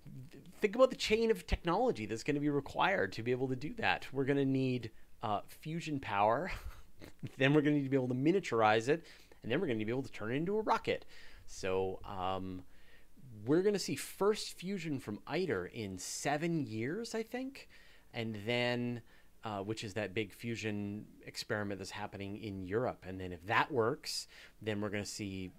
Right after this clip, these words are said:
other kinds of fusion happen after that. And then, oh, is it still the saddest dog?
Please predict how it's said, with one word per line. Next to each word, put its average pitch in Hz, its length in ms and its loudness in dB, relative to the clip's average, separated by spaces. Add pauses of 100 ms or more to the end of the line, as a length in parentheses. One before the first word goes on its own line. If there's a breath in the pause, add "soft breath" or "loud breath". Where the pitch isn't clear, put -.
(140)
other 123 260 0
kinds 120 320 -2
of 104 80 -6
fusion 101 340 -6
happen 104 320 -4
after 95 260 -4
that. 170 380 0 (280 loud breath)
And 101 180 -4
then, 104 460 0 (200)
oh, 139 140 -10
is 139 80 -12
it 151 80 -16
still 170 220 -14
the 165 100 -10
saddest 156 420 -8
dog? 147 280 -4